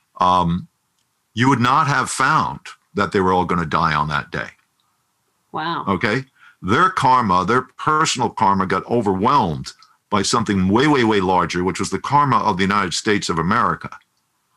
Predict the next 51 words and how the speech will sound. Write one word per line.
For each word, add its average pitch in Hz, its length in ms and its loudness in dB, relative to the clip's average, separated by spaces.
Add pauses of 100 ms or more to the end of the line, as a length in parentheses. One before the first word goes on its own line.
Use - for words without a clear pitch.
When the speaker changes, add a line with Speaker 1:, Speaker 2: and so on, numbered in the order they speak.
(720)
Speaker 1:
All 80 100 -4
right? 120 340 2 (280)
Speaker 2:
Hmm. 165 300 -12 (120)
Speaker 1:
So, 113 440 0 (760)
um, 95 540 0 (140)
that 123 280 2
is, 123 180 0
again, 123 380 -2
something 110 400 0
that 104 180 2
we 107 160 2
have 101 260 0
to 110 140 0
understand, 104 680 -2
is 85 160 -4
that 92 240 0
we 98 160 -2
do 95 260 -2
live 95 260 -2
in 101 120 -2
a 98 80 -2
context, - 840 -4
in 90 100 -6
a 78 60 -4
larger 98 380 -2
context. - 760 -10 (500)
In 92 100 -4
the 101 80 0
same 113 320 0
way 110 280 2
as 90 160 -4
you're 90 100 0
doing 98 320 0
a 85 60 -2
good 82 260 -2
job 98 440 0
in 95 60 -2
the 82 80 -4
company 87 380 -4
you 82 180 -4
work 131 260 0
for, 95 300 0
but 85 160 -4
the 82 80 -6
multinational 90 800 -2
company 135 360 -2
you 82 140 -2
work 135 340 -2
for 92 180 0
just 85 300 -4
got 87 280 0